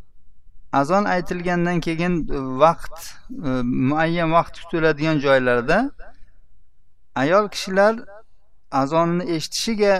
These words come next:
namoz o'qisa bo'laveradi. Jamoat boshlanishini kutish shart emas, agar uyda namoz o'qiyotgan bo'lsa. Erkaklar azonni eshitdimi, ishini yig'ishtirib,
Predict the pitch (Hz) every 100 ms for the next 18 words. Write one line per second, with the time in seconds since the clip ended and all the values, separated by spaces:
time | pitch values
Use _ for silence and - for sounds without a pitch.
0 | 196 139 147 147 147 - 156 151 151 135
1 | 107 107 113 131 143 139 139 139 147 143
2 | 135 139 - - - 139 120 131 95 -
3 | - - - - 127 127 135 131 127 123
4 | 117 110 104 113 107 110 107 104 - -
5 | - - - - - - - 139 135 156
6 | 156 160 214 262 262 208 262 - - -
7 | 131 139 160 170 185 165 - - 196 233
8 | 262 - - - - - - 131 147 147
9 | 143 143 - 165 208